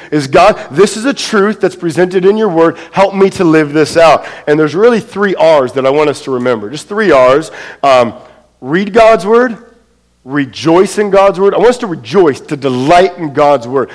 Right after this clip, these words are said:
If we read Psalm one nineteen, the longest psalm that there is, um, it's all dedicated to the Word of God, and constantly throughout the psalm, the psalm is saying, "I delight in your Word.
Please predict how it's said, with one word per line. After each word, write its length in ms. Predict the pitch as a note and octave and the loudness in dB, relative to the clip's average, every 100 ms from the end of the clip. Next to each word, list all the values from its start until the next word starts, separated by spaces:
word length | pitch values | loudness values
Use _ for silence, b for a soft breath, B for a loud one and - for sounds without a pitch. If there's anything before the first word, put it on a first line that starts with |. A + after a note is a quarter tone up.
| B | B
If 100 | C3+ | -10
we 100 | C3+ | -6
read 220 | C#3+ G#3 F#3+ | -2 -2 -4
Psalm 380 | - G3 F#3+ | 0 2 4
one 220 | E3+ F3+ F3 | 2 2 2
nineteen, 560 | D#3+ D3+ - D#3+ D#3+ B B | 0 0 -4 -2 -2 B B
the 80 | C#3 | -4
longest 420 | C3+ E3+ G#3+ F3+ | 2 2 2 0
psalm 220 | - F3 E3+ | 2 2 2
that 120 | D3+ | 0
there 140 | C#3+ | 2
is, 320 | C#3+ C#3+ C#3 C#3 B - | 4 4 2 -4 B -8
um, 380 | A#2+ A#2 G#2 F#2+ b b b _ _ - | -4 -4 -6 -12 b b b _ _ -12
it's 140 | C#3 | -6
all 300 | E3 F#3+ G3+ | 0 2 2
dedicated 960 | D#3+ F3 F#3 - E3+ D3 C#3+ C3+ - - | 4 4 2 2 2 2 0 -4 -12 -10
to 120 | - | -6
the 120 | E3+ C3+ | -2 -2
Word 420 | A#2+ D3 G3+ A#3+ | -2 0 2 4
of 160 | F3+ | 2
God, 440 | C#3+ C3 A#2+ B2+ B2 B B D3+ | 2 2 2 0 -2 B B -2
and 260 | C#3 B2+ - - | 0 0 -4 -16
constantly 540 | - G3+ A3+ - A3+ | 0 2 2 2 0
throughout 460 | G3+ - D#3+ E3 F#3+ | 0 0 2 2 0
the 60 | E3+ | -6
psalm, 440 | - C#3+ B2+ A#2+ B B | 0 2 2 0 B B
the 60 | C3+ | -6
psalm 220 | E3 D#3+ | 0 0
is 40 | D#3+ | 0
saying, 200 | D3+ B B | -4 B B
"I 100 | D3+ | -4
delight 600 | B2+ B2+ B2+ C#3+ C#3+ C#3+ B C#3 | -2 -4 0 2 2 0 B -8
in 80 | |
your 120 | C3+ B2 | -6 -4
Word. 280 | B2 A#2+ | -2 -4